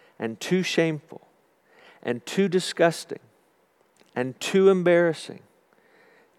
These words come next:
too damaging, irreparable, and beyond forgiveness? Come to Jesus. For he said, "The one who comes to me, I will not cast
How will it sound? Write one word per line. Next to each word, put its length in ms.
too 320
damaging, 580
irreparable, 880
and 120
beyond 360
forgiveness? 720
Come 300
to 120
Jesus. 360
For 160
he 160
said, 340
"The 100
one 300
who 160
comes 480
to 220
me, 340
I 320
will 400
not 500
cast 520